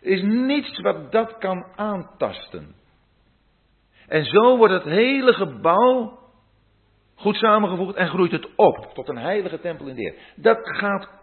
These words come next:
continu door. Dat is steeds bezig. Dat er toch ook nu een huis van God is, dat lezen we in vers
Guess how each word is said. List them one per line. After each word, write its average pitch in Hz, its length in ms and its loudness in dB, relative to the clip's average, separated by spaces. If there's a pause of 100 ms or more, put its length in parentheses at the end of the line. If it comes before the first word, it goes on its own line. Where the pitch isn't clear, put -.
continu 254 720 2
door. 170 460 4
Dat 185 160 0
is 196 140 -6
steeds 247 340 2
bezig. 190 400 -6 (3750)
Dat 190 200 2
er 175 120 -4 (1120)
toch - 260 4
ook 180 200 2
nu 277 400 -2
een 202 120 4
huis 156 280 2
van 117 180 -8
God - 340 -12
is, - 420 -16 (1600)
dat 240 200 2
lezen 131 340 2
we 170 200 0
in 131 200 -4
vers 107 360 -4